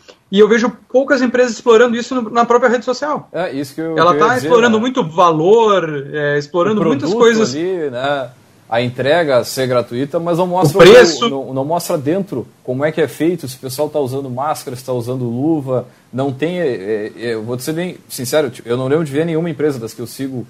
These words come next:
Speaker 2: que trabalham nesse ramo mostrar um pouco da cozinha ali, do dia a dia, é, não tem, não, não me lembro de ver. Se vocês até quiserem falar o nome de alguma aí, que vocês, ah, tal, tal, eu me
Speaker 1: Não.
Speaker 2: lembro de ver, cara.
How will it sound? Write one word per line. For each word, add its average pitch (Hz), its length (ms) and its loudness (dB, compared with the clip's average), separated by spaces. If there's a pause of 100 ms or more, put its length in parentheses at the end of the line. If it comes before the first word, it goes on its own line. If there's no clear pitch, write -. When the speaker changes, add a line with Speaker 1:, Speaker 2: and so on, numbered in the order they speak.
(280)
Speaker 2:
que 117 160 -12
trabalham 123 500 0
nesse 120 240 -8
ramo 117 340 -6 (380)
mostrar 143 520 0
um 180 60 -2
pouco 151 240 -4
da 139 80 -2
cozinha 131 480 -6
ali, 131 160 -4
do 135 140 -4
dia 123 220 -4
a - 20 0
dia, 123 480 -2 (480)
é, 117 320 -2 (240)
não 127 240 -6
tem, 190 240 -6 (240)
não, 123 240 -6
não 117 140 -4
me 120 100 -4
lembro 175 180 -2
de 127 60 -10
ver. 147 140 0 (180)
Se - 80 -20
vocês 123 160 -4
até 123 220 -4
quiserem 135 260 -4
falar 139 220 0
o 165 40 0
nome 165 200 -2
de 156 60 -2
alguma 135 260 -4
aí, 143 80 -2
que - 60 -10
vocês, 104 220 -10
ah, 120 280 -4 (420)
tal, 123 320 -4
tal, 139 280 -6
eu 123 40 -10
me 120 60 -10
Speaker 1:
Não. 160 140 -6
Speaker 2:
lembro 180 160 -4
de 120 80 -16
ver, 113 300 -12
cara. 123 200 -18